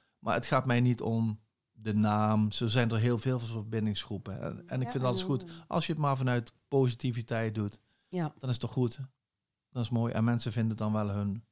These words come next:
Speaker 1: hun weg. Daar gaat het om. Het gaat mij niet om, eh, ja, het gaat mij niet om de vorm,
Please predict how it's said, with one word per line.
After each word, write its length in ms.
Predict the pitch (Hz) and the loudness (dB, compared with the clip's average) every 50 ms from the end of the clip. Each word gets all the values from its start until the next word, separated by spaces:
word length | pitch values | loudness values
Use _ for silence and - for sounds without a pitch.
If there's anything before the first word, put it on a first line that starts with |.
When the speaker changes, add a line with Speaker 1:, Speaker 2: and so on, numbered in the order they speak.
| _ _ | _ _
Speaker 1:
hun 180 | - 104 107 | -4 -2 0
weg. 360 | 95 101 110 123 - - _ _ _ _ _ _ _ _ _ _ _ _ _ _ _ _ _ _ _ _ _ _ _ _ _ _ | 0 0 -2 -4 -8 -12 _ _ _ _ _ _ _ _ _ _ _ _ _ _ _ _ _ _ _ _ _ _ _ _ _ _
Daar 120 | - 104 107 | -10 -10 -8
gaat 200 | - 98 98 117 | -6 -6 -6 -6
het 140 | 117 113 | -6 -6
om. 200 | 117 113 113 120 | -6 -6 -6 -8
Het 160 | 127 - - - | -8 -12 -16 -12
gaat 240 | - 110 104 101 - | -8 -8 -8 -6 -4
mij 160 | 107 107 110 | -4 -2 -2
niet 220 | 110 110 107 - | -2 -2 -2 -4
om, 240 | 104 101 101 101 104 | -6 -6 -4 -4 -4
eh, 220 | 101 101 104 104 104 110 - _ _ _ _ | -4 -4 -6 -8 -8 -12 -14 _ _ _ _
ja, 220 | - 131 104 92 - - | -8 -6 -6 -6 -8 -12
het 180 | - - - - _ _ _ | -20 -20 -20 -20 _ _ _
gaat 300 | _ - - - 110 - | _ -8 -6 -6 -4 -2
mij 80 | 117 113 | 0 0
niet 220 | 117 120 123 127 | 2 2 0 0
om 140 | 104 110 104 | 0 -2 0
de 120 | 95 98 | -2 -2
vorm, 460 | 98 104 117 127 120 104 104 110 131 | -4 -2 -2 -2 0 0 -2 -2 -4